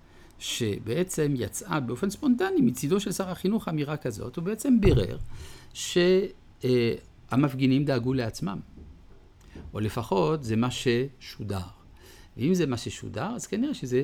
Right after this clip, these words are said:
כישלון מסוים של המחאה הזאת. ואני חושב שיש על זה, יש לנו הרבה לקחים ללמוד מזה.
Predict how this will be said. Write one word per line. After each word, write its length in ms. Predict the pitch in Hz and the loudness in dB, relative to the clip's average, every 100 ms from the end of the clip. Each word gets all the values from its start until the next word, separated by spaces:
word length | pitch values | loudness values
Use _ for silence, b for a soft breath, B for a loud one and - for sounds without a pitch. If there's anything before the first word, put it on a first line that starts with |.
| 160 - - - - | -2 -16 -20 -20 -10
כישלון 500 | - 185 170 117 143 | -4 -2 0 0 -2
מסוים 480 | 131 - 113 92 104 | -6 -4 -4 -4 -6
של 220 | 113 110 120 - - - | -6 -8 -8 -14 -16 -8
המחאה 400 | 107 101 95 101 | -6 -6 -8 -10
הזאת. 300 | 98 113 - B B B B B 117 | -14 -18 -20 B B B B B -12
ואני 680 | 101 110 113 110 107 113 165 | -4 0 2 2 0 0 0
חושב 120 | 233 | 2
שיש 240 | 233 - | 0 0
על 60 | 190 | -2
זה, 160 | 202 185 185 - | 0 -2 -2 -4
יש 220 | 160 165 185 | -4 -2 0
לנו 680 | 175 170 170 165 160 160 151 | 0 0 0 0 -2 -2 -2
הרבה 220 | 139 185 | 0 2
לקחים 420 | 180 165 - 180 | 0 -4 -2 0
ללמוד 280 | 139 113 104 | 0 0 -2
מזה. 280 | 95 90 | -6 -8